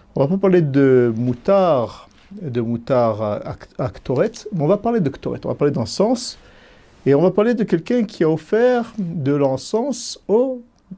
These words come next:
au Ekdesh. Alors, il faut savoir que tout ce qu'on offre au Ekdesh, Stam,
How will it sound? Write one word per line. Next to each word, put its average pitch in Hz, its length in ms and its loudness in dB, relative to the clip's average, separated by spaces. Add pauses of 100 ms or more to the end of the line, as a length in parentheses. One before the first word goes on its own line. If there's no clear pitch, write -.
(300)
au 165 160 2
Ekdesh. - 540 -4 (680)
Alors, 143 460 2
il 147 100 -2
faut 214 140 -2
savoir 214 420 0
que 147 260 0 (1000)
tout 214 100 0
ce 202 100 -6
qu'on 202 260 2
offre - 340 -2
au 135 100 2
Ekdesh, 120 600 -2 (280)
Stam, 277 600 0